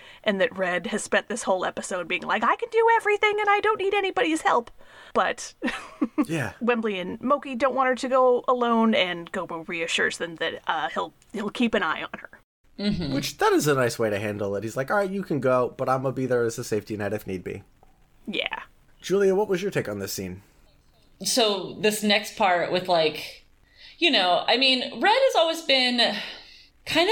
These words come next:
Speaker 3: of the most challenging of the characters for me, where she is, like, very just, like, strong-willed, and in one way it is admirable that she's, like, so believes in herself, but, you know,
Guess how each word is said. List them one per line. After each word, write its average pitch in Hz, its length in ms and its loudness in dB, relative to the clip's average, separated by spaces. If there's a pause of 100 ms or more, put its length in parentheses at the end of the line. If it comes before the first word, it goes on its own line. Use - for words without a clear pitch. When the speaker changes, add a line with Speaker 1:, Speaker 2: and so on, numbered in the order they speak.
Speaker 3:
of 320 80 -4
the 277 160 2
most 233 320 2
challenging 185 500 0
of 175 100 -2
the 180 60 0
characters 156 560 0
for 170 140 0
me, 165 400 0
where 202 180 4
she 262 260 4
is, 269 160 2
like, 220 280 0
very 196 340 4
just, 208 220 0
like, 190 320 0
strong-willed, 226 1120 2 (520)
and 185 540 0 (480)
in 214 160 2
one 208 220 2
way 214 160 4
it 185 140 2
is 180 120 -6
admirable 190 600 4
that - 120 -2
she's, 180 320 2
like, 170 340 2
so 220 920 4
believes 196 400 2
in 180 80 0
herself, 170 520 2 (100)
but, 180 380 4
you 233 140 4
know, 165 360 2